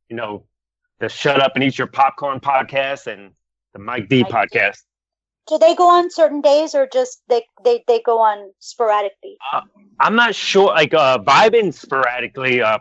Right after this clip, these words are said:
Speaker 1: podca-,
Speaker 2: Gotcha.
Speaker 1: uh, the, the popcorn one is. The Mike D one, they might have a routine. They're, I think they're actually live tonight,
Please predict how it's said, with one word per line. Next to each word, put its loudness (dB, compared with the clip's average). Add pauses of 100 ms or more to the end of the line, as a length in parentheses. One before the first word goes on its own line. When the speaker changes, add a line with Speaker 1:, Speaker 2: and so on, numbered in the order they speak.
Speaker 1:
podca-, -4 (120)
Speaker 2:
Gotcha. -6
Speaker 1:
uh, -20 (200)
the, -8 (120)
the -10
popcorn -6
one -10
is. -10 (380)
The -8
Mike -4
D 0
one, -4
they 2
might 2
have 0
a 0
routine. 4
They're, 4
I 2
think 2
they're 2
actually -2
live -4
tonight, -6